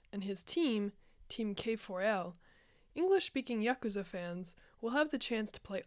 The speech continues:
unlocalized titles Black Panther,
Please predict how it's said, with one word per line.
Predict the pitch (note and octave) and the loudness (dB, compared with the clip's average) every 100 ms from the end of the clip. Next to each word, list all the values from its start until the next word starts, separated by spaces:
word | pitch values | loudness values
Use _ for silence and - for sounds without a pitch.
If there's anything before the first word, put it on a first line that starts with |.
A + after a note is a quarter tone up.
| - | 0
unlocalized | C#4 D4+ C#4 C4+ B3 G3+ G3+ - | 2 4 2 2 2 2 0 -4
titles | G#3 F3+ F3 F#3 - - - | -4 -2 -4 -6 -8 -14 -16
Black | - A3+ C4 - | -2 2 2 0
Panther, | A3+ A#3 A#3 F3+ F3+ | 0 0 0 -2 -4